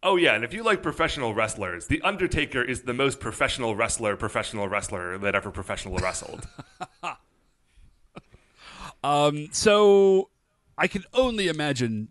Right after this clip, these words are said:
Speaker 2: our buddy Josh is coming over to watch this with you.
Speaker 1: I'm actually going over to his
Speaker 2: Okay,
Speaker 1: place,
Speaker 2: well,
Speaker 1: but
Speaker 2: yeah,
Speaker 1: yeah.
Speaker 2: that makes a lot of sense. Okay, whichever. I think his T V is
Speaker 1: His
Speaker 2: better than
Speaker 1: T V is
Speaker 2: yours. <laughs>
Speaker 1: larger. Yeah.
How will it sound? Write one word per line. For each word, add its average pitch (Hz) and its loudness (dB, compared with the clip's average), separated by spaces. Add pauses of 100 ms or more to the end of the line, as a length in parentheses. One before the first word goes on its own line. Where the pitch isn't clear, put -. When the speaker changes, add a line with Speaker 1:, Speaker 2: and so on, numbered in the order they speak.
Speaker 2:
our 139 2
buddy 123 0
Josh 113 -4
is 113 -8 (120)
coming 127 -2
over 104 -2
to 104 -2
watch 101 -6
this 98 -12
with 90 -12
you. - -10 (880)
Speaker 1:
I'm 190 4
actually 185 -2
going 139 2
over 110 2
to 101 -2
his 202 10
Speaker 2:
Okay, 170 2
Speaker 1:
place, 87 -8
Speaker 2:
well, 143 -2
Speaker 1:
but 110 -2
Speaker 2:
yeah, 98 0
Speaker 1:
yeah. 87 -6
Speaker 2:
that 110 -8
makes 98 -12
a - -12
lot 85 -14
of 90 -12
sense. - -12
Okay, - -8
whichever. 104 -12 (320)
I 135 -2
think 135 -2
his 123 -8
T 123 -6
V 107 -6
is 95 -6
Speaker 1:
His 175 2
Speaker 2:
better - 0
than 113 -2
Speaker 1:
T 104 -6
V 92 -6
is 92 -6
Speaker 2:
yours. - -4 (300)
<laughs> - -12
Speaker 1:
larger. - -2
Yeah. - 0